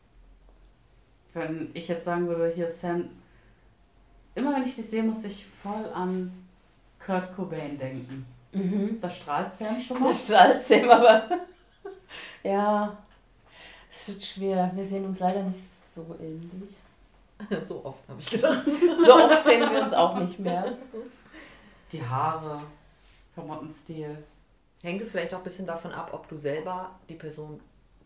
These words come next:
Speaker 3: gut aussehend
Speaker 2: Ja, auf
Speaker 3: findest?
Speaker 2: jeden Fall. Immer.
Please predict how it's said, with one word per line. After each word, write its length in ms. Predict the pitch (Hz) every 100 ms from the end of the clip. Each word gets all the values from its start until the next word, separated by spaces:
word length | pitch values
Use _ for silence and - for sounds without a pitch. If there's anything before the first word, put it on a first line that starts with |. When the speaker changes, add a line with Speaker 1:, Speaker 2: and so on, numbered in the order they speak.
| -
Speaker 3:
gut 320 | 185 214 -
aussehend 200 | 220 160 160
Speaker 2:
Ja, 80 | -
auf 160 | -
Speaker 3:
findest? 80 | - 156 143
Speaker 2:
jeden 40 | 135
Fall. 460 | - 143 175 143 139 _ _ _ _ _ _
Immer. 400 | 165 175 151 170